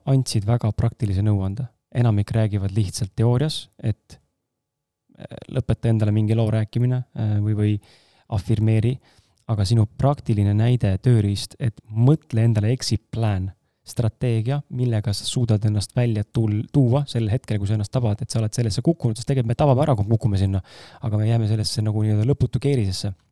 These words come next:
Ja ma ise olen ar-, märganud, et, äh, ähm, ma olen õppinud siin nüüd viimase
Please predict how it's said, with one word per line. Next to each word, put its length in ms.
Ja 80
ma 80
ise 160
olen 160
ar-, 80
märganud, 400
et, 240
äh, 140
ähm, 400
ma 160
olen 160
õppinud 400
siin 240
nüüd 240
viimase 640